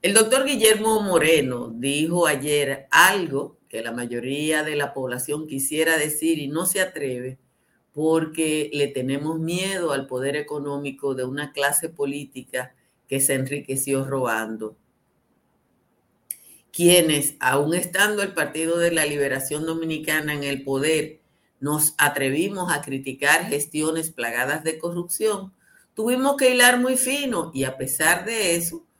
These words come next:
hubo un grupo de periodistas que pasó mucho tiempo en los tribunales, imputados de lo que fuera, por el que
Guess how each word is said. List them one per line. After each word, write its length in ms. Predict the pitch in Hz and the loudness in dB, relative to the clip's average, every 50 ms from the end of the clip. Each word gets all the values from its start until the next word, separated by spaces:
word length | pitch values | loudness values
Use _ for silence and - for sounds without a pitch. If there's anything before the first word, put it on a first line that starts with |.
| _ _ _ _ _ _ | _ _ _ _ _ _
hubo 300 | _ 151 170 190 185 196 | _ 4 4 4 6 4
un 100 | 214 214 | 2 2
grupo 380 | 214 202 202 208 196 202 202 196 | 2 2 0 0 0 0 0 0
de 80 | 196 190 | 0 -2
periodistas 800 | - 185 190 185 185 185 185 175 180 180 180 - - - - 170 | 0 -2 0 0 0 0 2 0 0 -2 -2 -4 -6 -6 -4 -4
que 80 | 160 | -6
pasó 380 | 147 - 135 139 - - 165 160 | -6 -6 -4 -6 -2 -2 -2 -2
mucho 480 | 165 175 214 269 269 269 226 214 214 | 0 0 0 -2 -2 -2 -4 -4 -4
tiempo 500 | - 202 226 247 240 226 220 220 - 175 | -4 -2 0 0 0 0 -2 -2 -2 0
en 60 | 160 151 | 0 0
los 160 | 160 156 160 | 0 -4 -4
tribunales, 880 | - 147 139 135 139 135 135 131 127 120 120 120 110 - - - _ _ _ _ _ _ _ | -10 -10 -8 -6 -6 -4 -2 -2 -2 -2 -2 -4 -8 -10 -12 -14 _ _ _ _ _ _ _
imputados 760 | 165 175 170 170 156 151 156 135 143 156 180 202 220 220 | 0 0 0 0 -2 -4 0 2 2 2 4 2 0 0
de 120 | 220 240 220 | 0 -2 0
lo 160 | 220 214 202 | 0 -2 -4
que 120 | - 196 | -4 -6
fuera, 600 | 190 190 - 196 185 170 156 156 151 - - _ _ _ _ _ _ _ | -6 -4 -2 2 2 2 2 2 -2 -4 -6 _ _ _ _ _ _ _
por 160 | 139 143 156 | -2 0 0
el 240 | 147 135 123 131 - | 0 0 -2 -6 -4
que 440 | - 147 143 139 143 139 135 - | 0 0 2 2 2 0 0 -2